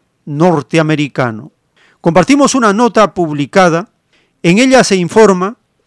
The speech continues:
que estos lacayos, estos secuaces, los países occidentales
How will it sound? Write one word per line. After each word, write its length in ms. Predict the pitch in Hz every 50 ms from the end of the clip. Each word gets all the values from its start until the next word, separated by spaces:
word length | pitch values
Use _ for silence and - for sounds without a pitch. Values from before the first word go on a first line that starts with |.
| _ _ _ _ _ _
que 120 | - 208 233
estos 580 | 226 - - 240 226 220 214 190 - - 403 - _ _ _ _ _ _ _ _ _ _ _ -
lacayos, 720 | - 196 196 214 247 - - 233 196 175 156 151 151 135
estos 220 | 170 170 196 196
secuaces, 1000 | - - 214 214 - - 226 220 202 - - - 180 160 160 - - - - - _ _ _ _ _ _ _ _ _ _
los 180 | - 160 135 120
países 440 | - 196 196 202 185 170 208 - -
occidentales 1300 | 185 170 - - 180 165 165 160 156 - 208 208 190 185 190 185 165 - - - - - - _ _